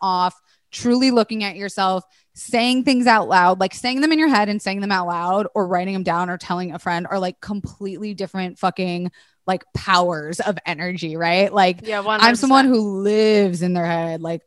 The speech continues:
Speaker 1: I fucking
Speaker 2: Me too. Me
Speaker 1: live.
Speaker 2: too. <laughs> Me
Speaker 1: Uh,
Speaker 2: too.
Speaker 1: and so I found that, like, really, truly, like, carving out physical time for myself has been that thing where I'm like, "Wait a minute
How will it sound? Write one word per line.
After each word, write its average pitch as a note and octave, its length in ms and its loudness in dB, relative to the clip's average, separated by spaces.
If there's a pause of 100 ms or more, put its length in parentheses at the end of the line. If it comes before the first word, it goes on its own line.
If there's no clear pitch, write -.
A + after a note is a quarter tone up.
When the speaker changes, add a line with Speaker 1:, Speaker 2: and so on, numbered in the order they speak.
Speaker 1:
I F#3+ 360 4
fucking G3+ 300 -2
Speaker 2:
Me C#4 160 2
too. G3+ 320 0
Me G#3 360 0
Speaker 1:
live. E3+ 180 -4
Speaker 2:
too. A#3 480 -4
<laughs> - 80 -20
Me G3 60 -4
Speaker 1:
Uh, A3 240 6
Speaker 2:
too. G3+ 60 -8
Speaker 1:
and A3+ 160 0
so A#3 300 4 (100)
I A#3 180 6
found C4+ 480 4
that, A3+ 140 0
like, F#3+ 280 0 (100)
really, A3+ 840 -2 (340)
truly, B3+ 340 0
like, F3+ 200 -4
carving G#3+ 560 -2
out F#3 320 4
physical G3 460 -2
time F3 340 -8
for F3+ 140 -6
myself A3 640 2 (500)
has G#3 280 -4 (100)
been G3 600 0
that G3 260 0
thing G3 220 -2
where G3 140 2
I'm F#3+ 160 -2
like, F#3 220 -4
"Wait B3+ 260 0
a A#4+ 40 -8
minute G#3 420 0